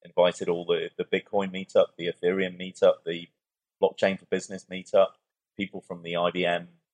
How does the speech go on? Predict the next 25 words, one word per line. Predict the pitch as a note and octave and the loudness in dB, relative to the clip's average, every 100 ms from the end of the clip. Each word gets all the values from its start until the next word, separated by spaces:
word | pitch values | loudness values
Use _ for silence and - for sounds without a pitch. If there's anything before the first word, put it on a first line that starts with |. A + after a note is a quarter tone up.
| _ | _
uh, | E2 D#2+ D#2+ D#2+ D#2+ | -4 -2 0 2 2
lab | E2 F2+ F2+ - | 4 4 2 0
there, | F2+ F2 F2 F2 E2+ - _ _ _ _ - | 2 2 4 2 0 -4 _ _ _ _ -10
you | |
know, | E2+ E2 | -4 -4
from | - _ - | -4 _ -2
Tendermint, | F#2 F#2 F2+ F2+ F2+ _ | 0 2 2 2 -2 _
from | _ _ | _ _
Factom, | F2+ F2+ _ F#2 E2+ E2 _ _ _ | 2 2 _ -8 -8 -10 _ _ _
uh, | D#2+ D#2+ D#2 D#2+ | -8 -4 -2 -4
from | - G2 | -4 -8
the | E2+ | -4
conference, | - F2+ - F2+ - - - _ _ _ - | 2 0 0 -10 -8 -14 -14 _ _ _ -6
and, | E2 E2 E2 - | -6 -6 -12 -8
and | F2 | -4
had | A2 G#2 | 0 2
a | |
really, | F#2 G2+ F#2+ F#2 F2 - | 2 2 0 -2 -6 0
a, | F2+ F2 F2+ | 4 6 6
a | F2+ | 6
really | F2+ G2+ | 4 2
great | F2+ G2+ F#2 - | 2 4 4 2
kind | G2 F#2+ | 0 0
of | |
meeting. | F#2 G#2 - D#2+ | -4 -10 -10 -14